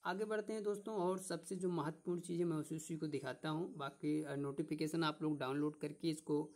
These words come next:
ध्यानपूर्वक पढ़ लीजिएगा। ये देखिए, ये आप लोगों के लिए important चीज़ है, remuneration,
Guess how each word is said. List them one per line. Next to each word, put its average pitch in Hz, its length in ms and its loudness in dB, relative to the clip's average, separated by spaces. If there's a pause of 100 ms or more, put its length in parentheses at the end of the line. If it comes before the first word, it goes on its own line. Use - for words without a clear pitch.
(320)
ध्यानपूर्वक 156 720 -2
पढ़ 143 100 0
लीजिएगा। 156 420 0 (4000)
ये 170 260 4
देखिए, 156 300 2
ये 214 480 2
आप 165 300 -2
लोगों 170 220 4
के 175 120 2
लिए 180 320 2
important 143 560 -2
चीज़ 127 240 -10
है, 135 120 -14 (3750)
remuneration, 185 840 2